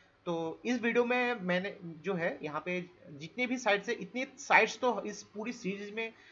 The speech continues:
discuss करना possible नहीं होगा। जितना हो सके मैं सबसे important sites यहाँ पे डिस्कस करूँगा, लेकिन फिर भी revision के तौर पे आपको please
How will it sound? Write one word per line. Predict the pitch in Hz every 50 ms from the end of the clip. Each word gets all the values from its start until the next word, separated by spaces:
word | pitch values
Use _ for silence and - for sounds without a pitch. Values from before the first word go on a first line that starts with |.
| - - - _ -
discuss | 135 - 185 180 - - 226 226
करना | - 220 214 214
possible | 208 - 165 - - - 196 208 202
नहीं | 180 147 127 120
होगा। | 117 107 104 143 175
जितना | 170 135 175 175 - 226 254
हो | 254 220 220 208
सके | 214 220 208 214
मैं | 208 208
सबसे | 196 - 185 180 - 208
important | 185 165 160 - 202 196 196 202 196 190
sites | - 185 180 175 - 170
यहाँ | 165 160
पे | 156 156
डिस्कस | 147 135 131 - - 127 -
करूँगा, | - 113 110 120 170
लेकिन | 214 233 233 - 269 254
फिर | - - 208 196
भी | 185 208 302 - - - - - - -
revision | 156 147 156 190 190 214 240 233 254 240 233
के | 240 226
तौर | - 190 165
पे | 170 175 208
आपको | 220 - - 147 147 - - 160
please | 151 - - 180 214 247 240 - - -